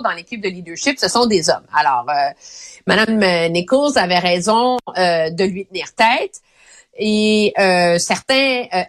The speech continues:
assignent cette, euh, faille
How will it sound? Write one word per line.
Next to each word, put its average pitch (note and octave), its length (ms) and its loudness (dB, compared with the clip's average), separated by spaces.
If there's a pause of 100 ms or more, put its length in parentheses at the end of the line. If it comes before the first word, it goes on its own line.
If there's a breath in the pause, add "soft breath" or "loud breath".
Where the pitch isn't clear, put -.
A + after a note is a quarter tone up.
assignent C4 760 -2
cette, - 640 -4
euh, E3 440 2
faille C4 480 2